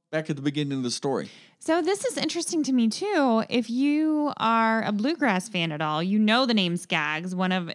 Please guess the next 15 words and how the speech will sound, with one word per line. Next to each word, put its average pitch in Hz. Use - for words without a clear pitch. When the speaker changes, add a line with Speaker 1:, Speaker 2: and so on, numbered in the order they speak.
Speaker 2:
y-, 185
maybe 202
you 240
don't 202
even 190
have 180
to 175
be 175
a 190
bluegrass 160
fan 156
to -
know 170
Ricky 202
Skaggs, 160